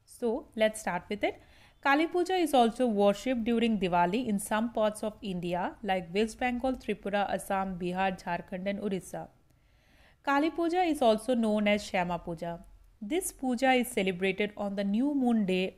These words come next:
of the Hindu month Kart-, Kartik with grandeur in West Bengal and Tripura,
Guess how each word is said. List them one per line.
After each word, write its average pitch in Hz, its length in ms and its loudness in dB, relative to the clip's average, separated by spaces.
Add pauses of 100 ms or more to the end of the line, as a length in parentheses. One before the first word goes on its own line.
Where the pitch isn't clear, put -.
of 180 160 -4
the 196 100 -2
Hindu 208 380 0
month 175 440 -2
Kart-, 180 200 -6 (200)
Kartik 180 600 -8 (420)
with 302 260 -8
grandeur 185 640 -2 (180)
in 220 200 -6 (160)
West 190 280 -8
Bengal 196 360 -4
and 202 180 -2
Tripura, 175 480 -6